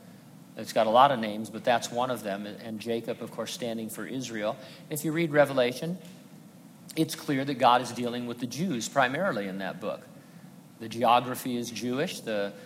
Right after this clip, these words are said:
uh, the hundred forty-four thousand come from twelve tribes of, of Israel. It's, it's, it's God getting Israel back on track. And you read in the Old Testament that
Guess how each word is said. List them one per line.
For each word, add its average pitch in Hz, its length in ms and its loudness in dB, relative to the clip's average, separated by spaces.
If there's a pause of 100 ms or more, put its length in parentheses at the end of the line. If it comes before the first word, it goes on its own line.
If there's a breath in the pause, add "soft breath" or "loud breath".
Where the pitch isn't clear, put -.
(240 loud breath)
uh, 101 300 2 (420)
the 110 220 -10
hundred 131 560 0
forty-four 131 340 -2
thousand 135 480 4
come 117 200 0
from 107 140 -10
twelve 120 300 2
tribes 135 460 6
of, 107 300 -8
of 113 240 -2
Israel. 143 420 0
It's, 135 180 -4
it's, 117 200 -10
it's 120 200 -10
God 131 540 4
getting 143 380 2 (400 loud breath)
Israel 139 460 4
back 127 320 6
on 143 180 4
track. 120 400 6 (500 loud breath)
And 123 180 -4
you 120 120 0
read 131 160 0
in 131 80 0
the 120 200 -2
Old 127 240 -2
Testament 143 460 0 (240)
that 117 400 4